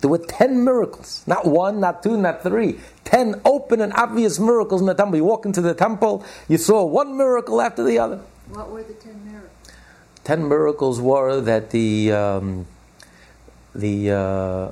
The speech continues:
Speaker 1: a woman never miscarried because of the aroma of the, of the food and the meat and the incense in the temple. Uh, the meat never, never spoiled. Um,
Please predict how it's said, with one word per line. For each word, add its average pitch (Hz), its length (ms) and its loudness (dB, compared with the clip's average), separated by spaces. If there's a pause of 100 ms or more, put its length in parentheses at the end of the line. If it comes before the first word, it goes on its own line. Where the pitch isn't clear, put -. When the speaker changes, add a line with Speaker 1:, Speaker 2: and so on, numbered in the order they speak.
(120)
Speaker 1:
a 98 80 -4
woman 117 500 0
never 113 600 0 (760)
miscarried 107 720 -2
because 101 360 -4
of 92 160 -4
the 95 180 0
aroma 101 520 0
of 95 240 -2
the, 92 320 -4 (800)
of 90 180 -8
the 92 160 -6
food 120 440 -2
and 92 140 -6
the 92 40 -6
meat 113 360 -4
and 92 100 -6
the 104 120 -2
incense 113 400 -4
in 107 100 -4
the 101 80 -2
temple. 95 540 -4 (960)
Uh, 90 440 -6
the 98 120 -2
meat 107 320 -2
never, 95 500 -2 (140)
never 98 260 -4
spoiled. 110 720 -2 (1900)
Um, 92 1080 -6